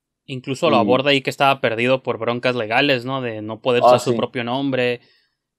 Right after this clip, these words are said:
Speaker 2: Sí,
Speaker 1: y
Speaker 2: sí,
Speaker 1: esas
Speaker 2: sí.
Speaker 1: cuestiones que también por eso estaba escondido mucho tiempo, ¿no?
Speaker 2: Sí, que de hecho, eso, eso, de hecho, eso es como que lo más choqueante, ¿no? Como el chisme, o sea,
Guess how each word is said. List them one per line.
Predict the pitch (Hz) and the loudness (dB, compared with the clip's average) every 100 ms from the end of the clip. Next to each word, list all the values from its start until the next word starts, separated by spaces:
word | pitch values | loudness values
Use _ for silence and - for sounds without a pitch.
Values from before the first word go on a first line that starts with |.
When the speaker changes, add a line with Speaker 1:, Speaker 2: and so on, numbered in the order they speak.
| _ _ _ | _ _ _
Speaker 2:
Sí, | - | -6
Speaker 1:
y | 98 | -6
Speaker 2:
sí, | 113 | -6
Speaker 1:
esas | 107 127 | -8 -10
Speaker 2:
sí. | - | -12
Speaker 1:
cuestiones | 120 - 113 120 - | -12 -8 -8 -10 -12
que | - | -14
también | 104 110 110 | -10 -8 -4
por | 127 | -4
eso | 120 | -2
estaba | 123 123 | 0 0
escondido | 123 113 101 117 117 | 0 -6 -6 -4 -4
mucho | 120 117 | -8 -12
tiempo, | 113 113 101 | -14 -16 -20
¿no? | 101 _ _ _ _ - | -20 _ _ _ _ -4
Speaker 2:
Sí, | 120 - | -2 0
que | 107 98 _ _ _ - | 0 -2 _ _ _ -4
de | 113 | 0
hecho, | 139 139 - _ | 4 4 2 _
eso, | 123 120 131 - | -4 -2 -4 -2
eso, | 135 - | 0 0
de | 139 135 143 | 2 4 4
hecho, | 175 | 4
eso | 160 175 | 4 2
es | 170 | 2
como | 170 160 | 2 4
que | 131 | 4
lo | 117 | 4
más | 113 113 117 - | 4 2 -2 -4
choqueante, | 123 - 117 113 107 | -6 -2 0 0 -2
¿no? | 117 131 | -4 -6
Como | 107 107 90 | -6 -6 -4
el | 101 101 | -4 -4
chisme, | - 127 120 123 127 123 - | 0 2 2 0 -2 -2 -2
o | 110 | 0
sea, | 113 | 2